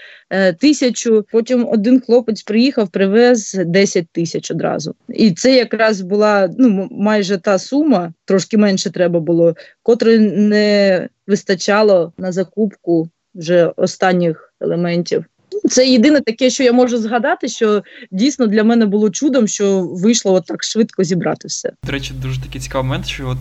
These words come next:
Speaker 2: не знаю, як у Валькірії, що в мене особисто найбільше знайомих, а, волонтерів, саме волонтерок, тобто дівчата. Чому ти, ну, це реально така тенденція, що більше саме дівчат?
Speaker 1: З тих, що я знаю, так. Всіх, кого я знаю,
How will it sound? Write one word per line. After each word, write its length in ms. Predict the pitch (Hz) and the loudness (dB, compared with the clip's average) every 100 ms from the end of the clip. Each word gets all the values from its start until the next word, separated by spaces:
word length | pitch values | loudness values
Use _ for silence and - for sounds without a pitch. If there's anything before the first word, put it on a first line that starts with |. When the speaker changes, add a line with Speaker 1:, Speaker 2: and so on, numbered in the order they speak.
| - | -8
Speaker 2:
не 80 | 147 | -6
знаю, 220 | 131 123 | -2 -2
як 140 | 123 | -2
у 20 | 123 | -8
Валькірії, 360 | 120 175 185 | -10 -8 -8
що 140 | - 131 | -8 -6
в 40 | |
мене 180 | 135 131 | -6 -6
особисто 440 | 127 135 127 - | -8 -6 -6 -6
найбільше 380 | 120 120 131 123 | -8 -6 -8 -8
знайомих, 380 | 127 127 123 - - - - - - | -6 -6 -6 -10 -16 -16 -16 -16 -12
а, 120 | 107 | -10
волонтерів, 580 | 120 127 127 151 147 131 | -6 -4 -2 -2 -4 -6
саме 300 | 131 123 120 | -10 -10 -4
волонтерок, 760 | 127 127 127 127 131 127 - - - - - - | -2 0 0 -2 -2 -6 -10 -16 -18 -18 -18 -16
тобто 160 | 123 127 | -12 -10
дівчата. 420 | 123 131 - - | -6 -6 -6 -10
Чому 240 | - 143 120 113 - | -12 -10 -10 -12 -12
ти, 120 | 131 131 | -12 -12
ну, 320 | 95 80 117 117 - | -14 -14 -14 -16 -10
це 120 | 139 | -4
реально 220 | 160 247 | -4 -4
така 160 | 208 135 | -6 -8
тенденція, 480 | 143 123 123 - | -6 -6 -6 -8
що 120 | - 131 | -10 -8
більше 140 | 127 | -6
саме 200 | 131 123 | -6 -6
дівчат? 320 | 123 - 120 - - - - | -6 -10 -12 -14 -18 -18 -14
Speaker 1:
З 140 | - - | -12 -4
тих, 220 | 330 320 | 0 0
що 160 | - 269 | 0 2
я 160 | 269 | 2
знаю, 440 | 240 285 330 262 214 | 2 2 2 2 0
так. 260 | - 160 175 - | -4 -4 -6 -12
Всіх, 280 | - 220 | -4 -4
кого 200 | - 208 | 0 2
я 140 | 202 196 | 4 2
знаю, 440 | 214 302 285 185 | 2 2 4 2